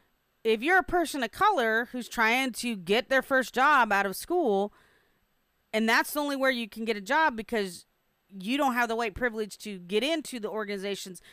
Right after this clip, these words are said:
like, especially in Portland, it's so, like, who you know and all, and the cronyism is alive and well. And then you think, "Oh, well, I could get this job down in, you know,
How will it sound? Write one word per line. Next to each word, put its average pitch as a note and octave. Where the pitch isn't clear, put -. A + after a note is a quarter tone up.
like, C#4
especially F#4
in C#4+
Portland, E4+
it's G3+
so, F#4+
like, B3+
who C#4+
you G#3+
know B3+
and F#3+
all, A3+
and F#3+
the -
cronyism A#3
is E3+
alive G#3
and F#3+
well. G#3
And C4
then E4+
you D#4+
think, C4
"Oh, B3
well, C4+
I A#3+
could A#3+
get C4
this C4+
job B3
down C4
in, A#3
you A#3
know, A#3